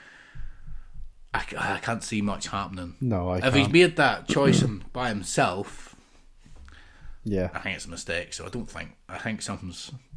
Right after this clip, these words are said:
Speaker 1: happened behind the scenes.
Speaker 2: Yes,
Speaker 1: But
Speaker 2: I
Speaker 1: I think
Speaker 2: agree.
Speaker 1: P B M, P B M are probably thinking after the year they've had, they're probably feeling safe enough that if,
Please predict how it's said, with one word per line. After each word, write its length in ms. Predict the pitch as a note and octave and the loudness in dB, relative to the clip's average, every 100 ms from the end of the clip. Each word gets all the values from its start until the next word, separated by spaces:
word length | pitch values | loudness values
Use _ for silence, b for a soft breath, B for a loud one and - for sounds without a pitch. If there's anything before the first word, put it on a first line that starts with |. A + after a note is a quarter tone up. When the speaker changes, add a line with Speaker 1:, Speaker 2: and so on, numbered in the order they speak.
| - | 0
Speaker 1:
happened 300 | B2+ B2 B2+ | 4 4 2
behind 260 | A2+ B2 B2+ | -2 -2 -2
the 60 | |
scenes. 380 | B2 C#3+ D3+ - | -2 0 -2 -2
Speaker 2:
Yes, 540 | D#3 C3 G#2 G2 - - | 6 8 8 4 -6 -2
Speaker 1:
But 140 | C3+ | 8
Speaker 2:
I 140 | E3+ D#3+ | 12 12
Speaker 1:
I 40 | |
think 240 | C3 G3 F#3 | 12 8 6
Speaker 2:
agree. 100 | G2 | 4
Speaker 1:
P 200 | - G3+ | 4 4
B 260 | F3 D#3+ D3+ | 6 6 8
M, 220 | C#3 A2 | 6 4
P 180 | - F#3 | 2 4
B 180 | D#3+ C#3+ | 6 4
M 160 | C3 | 4
are 60 | A#2 | 2
probably 300 | G#2 A2+ A2 | -2 -2 -2
thinking 320 | A#2 G#2+ F#2+ | -2 -4 -2
after 280 | A2+ A2+ G#2+ | -2 -4 -8
the 120 | G2 | -8
year 240 | F#2+ A2 G#2 | -4 -2 -2
they've 200 | F#2 - | -4 -4
had, 360 | G#2+ E2+ E2 - | 0 0 -2 -10
they're 80 | A2+ | -6
probably 300 | - D3+ C3 | 0 2 0
feeling 320 | - G#2+ F2+ | 0 -2 -4
safe 300 | - A2+ - | -4 -4 -4
enough 320 | F#2 F2 - | -8 -8 -8
that 240 | - - - _ _ _ _ - | -10 -10 -12 _ _ _ _ -16
if, 100 | G#2 | -14